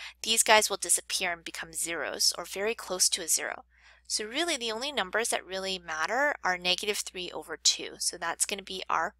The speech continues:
horizontal asymptote. That's what I meant by the long way. Let's show you the short way now.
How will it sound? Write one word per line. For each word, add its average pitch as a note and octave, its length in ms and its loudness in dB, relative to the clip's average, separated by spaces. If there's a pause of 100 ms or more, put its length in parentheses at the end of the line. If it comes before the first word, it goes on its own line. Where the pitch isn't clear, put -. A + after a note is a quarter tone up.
horizontal D#3+ 480 -4
asymptote. - 420 -4 (960)
That's E4+ 240 8
what F4 80 12
I E4 40 12
meant C#4 200 4
by A#3+ 100 10
the G#3+ 140 2
long E3 280 -4
way. C4 260 6 (280)
Let's G#3+ 300 6
show G#3 240 8
you G3 180 -2
the - 80 -2
short - 320 6
way B2 160 -6
now. - 240 -10